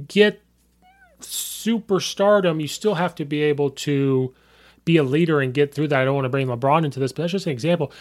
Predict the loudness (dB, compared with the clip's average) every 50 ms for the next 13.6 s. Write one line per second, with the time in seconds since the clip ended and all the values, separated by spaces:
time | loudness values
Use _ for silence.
0 | -20 -18 -8 -6 -2 0 0 0 2 2 4 4 4 4 2 0 0 0 2 2
1 | 4 4 4 4 4 4 2 0 0 0 0 0 2 2 4 4 4 4 2 2
2 | 0 0 -2 -2 -4 -2 2 2 2 2 2 0 0 0 0 -2 -4 -2 0 2
3 | 4 4 6 4 4 4 0 -4 -8 _ _ _ _ _ _ _ _ _ _ _
4 | _ _ _ _ _ _ _ _ _ _ _ _ -6 -4 2 4 4 4 4 0
5 | -6 -2 2 4 4 4 4 0 -2 -2 0 -2 -2 -4 -8 _ _ _ _ _
6 | _ _ _ _ _ _ _ _ _ _ _ -4 -2 0 2 2 2 0 2 4
7 | 4 6 6 6 4 4 4 4 4 2 0 -2 -6 -4 -2 -2 0 2 2 2
8 | 2 2 2 2 2 2 2 2 0 0 -2 -2 -4 -10 -16 -20 -20 -20 -20 -20
9 | -20 -20 -10 -6 -6 -6 -6 -8 _ 0 4 6 6 6 6 6 4 2 2 2
10 | 0 0 2 4 4 2 2 2 0 0 0 0 0 0 2 4 4 4 2 0
11 | -4 -6 -4 -4 -2 -2 0 -2 -2 -2 -2 -2 -2 -4 -4 -2 0 2 2 0
12 | 0 -2 -2 0 0 0 0 -2 -4 -2 0 0 0 0 0 -4 -6 -6 -4 -4
13 | -4 -4 -4 -4 -4 -2 2 2 2 2 2